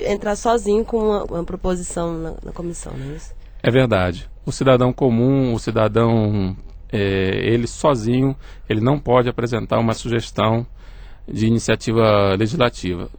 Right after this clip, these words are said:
Speaker 2: Só como exemplo de sugestão, nós temos, por exemplo, sugestões de projetos de lei ordinária, sugestão de projeto de lei complementar, sugestão de projeto de decreto legislativo,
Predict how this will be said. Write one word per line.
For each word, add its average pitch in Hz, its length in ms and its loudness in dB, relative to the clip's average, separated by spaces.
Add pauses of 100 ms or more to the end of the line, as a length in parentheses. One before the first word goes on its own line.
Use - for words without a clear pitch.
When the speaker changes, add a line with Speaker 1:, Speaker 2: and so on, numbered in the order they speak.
Speaker 2:
Só 196 460 2
como 135 240 0
exemplo 107 680 0
de 104 120 -10
sugestão, 117 680 0 (560)
nós 120 180 2
temos, 135 240 2
por - 180 0
exemplo, 113 300 2
sugestões 113 500 0
de 104 80 -2
projetos 98 460 2
de 127 100 2
lei 110 460 2
ordinária, 110 720 0 (280)
sugestão 110 420 0
de 107 80 -2
projeto 104 360 2
de 104 60 0
lei 101 120 2
complementar, 113 880 2 (420)
sugestão 117 580 2
de 113 360 2
projeto 110 300 2
de 104 100 2
decreto 101 340 2
legislativo, 117 1000 2